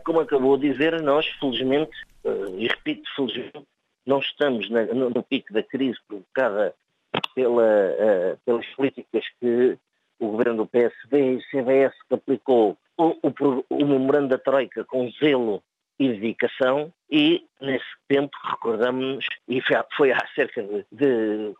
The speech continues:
cinco, seis anos, sete anos, foram largas centenas de milhares de, eh, portugueses para a emigração. Naturalmente que, felizmente, esse tempo passou. Finalmente, felizmente, que esse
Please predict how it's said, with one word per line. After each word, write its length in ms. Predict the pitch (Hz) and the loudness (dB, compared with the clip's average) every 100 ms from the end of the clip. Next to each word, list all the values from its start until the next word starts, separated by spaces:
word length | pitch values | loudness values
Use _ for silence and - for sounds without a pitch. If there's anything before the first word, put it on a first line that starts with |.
| - | -4
cinco, 220 | 160 - | -4 -2
seis 240 | 123 104 | -4 0
anos, 240 | 127 165 - | 0 -2 -4
sete 260 | 131 - | -4 -2
anos, 300 | 135 165 - - _ - | -2 -2 -8 -10 _ -4
foram 360 | 165 143 170 190 | 2 2 2 -4
largas 600 | 98 98 139 165 127 110 - | -4 0 0 0 -4 -4 -4
centenas 440 | 107 135 147 123 | -4 -2 -2 -2
de 80 | 107 | -4
milhares 460 | 120 131 127 - - | -2 -2 -4 -8 -4
de, 240 | 120 127 - | -2 -2 -2
eh, 120 | 131 127 | 0 0
portugueses 760 | - 110 117 123 135 110 - - | -2 -6 -2 0 0 0 -6 0
para 480 | 127 123 120 120 117 - | 0 2 2 0 -2 -4
a 100 | - | 0
emigração. 640 | 127 123 107 104 - 90 82 _ | 0 -2 -2 -2 -4 -12 -14 _
Naturalmente 840 | - 170 165 156 156 175 - 185 175 | -4 -2 0 0 0 -2 -2 -4 -2
que, 320 | 139 139 147 - - | 0 2 2 -2 -6
felizmente, 440 | - 147 139 147 147 | -2 0 0 -2 -2
esse 160 | 143 - | -4 -4
tempo 200 | 143 143 | -4 -2
passou. 380 | 151 135 113 - - | -2 0 -2 -4 -2
Finalmente, 560 | 139 131 123 135 127 - | 0 2 2 0 -2 -2
felizmente, 480 | 131 104 127 127 110 _ | -2 0 0 0 -4 _
que 60 | 131 | 0
esse 380 | 120 117 117 | 2 2 0